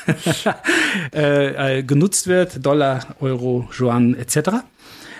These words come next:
Ähm, dass das natürlich werterhaltend ist, et-, et cetera pp. Und, äh, hat einen super Vortrag gemacht, hat einfach lange, lange Charts gezeigt und wie sich eben Gold im Vergleich von der Wertbeständigkeit zu den, äh, Fiat-Währungen entwickelt hat. Und dann kamen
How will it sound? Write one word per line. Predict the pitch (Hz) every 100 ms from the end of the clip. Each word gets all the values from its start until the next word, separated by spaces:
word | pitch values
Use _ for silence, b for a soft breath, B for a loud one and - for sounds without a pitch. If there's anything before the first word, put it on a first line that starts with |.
| B 135
Ähm, | 131 131 131
dass | 131
das | 143 123
natürlich | 131 127 113
werterhaltend | 131 123 107 139 165 160 143
ist, | 143 -
et-, | 120 -
et | 92 117
cetera | 127 120 110
pp. | - 101 - 92 98
Und, | 120 123 120
äh, | 117 120 113
hat | - 151
einen | 143
super | 143 208 190
Vortrag | - 185 180 165 160
gemacht, | 156 156 139
hat | 127
einfach | 123 127 127 - 110 -
lange, | 139 135 139
lange | 127 123 113
Charts | - 180 175 -
gezeigt | 151 - 147 147 147 -
und | 123 123 123
wie | 123 123 123 B B B
sich | - 131 - 127
eben | 120
Gold | 117 120 143 139
im | 123
Vergleich | - 113 113 113 123 120
von | - 117
der | 113
Wertbeständigkeit | 123 123 117 - 113 110 - - 107 -
zu | - 104
den, | 98 98 98 95
äh, | 95
Fiat-Währungen | - 160 147 - 131 127 123 120
entwickelt | 107 156 - 180 -
hat. | 160 - B B B B B
Und | 143
dann | 151
kamen | 143 156 151